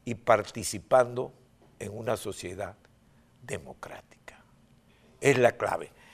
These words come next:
Y aquí está recogida esta declaración.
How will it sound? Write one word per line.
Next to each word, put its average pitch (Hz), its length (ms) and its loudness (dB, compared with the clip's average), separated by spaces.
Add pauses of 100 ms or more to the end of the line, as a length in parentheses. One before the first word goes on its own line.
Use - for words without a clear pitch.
(160)
Y 240 160 12
aquí 220 560 12 (400)
está 110 320 4
recogida 87 640 -2 (240)
esta - 300 -8
declaración. - 600 -8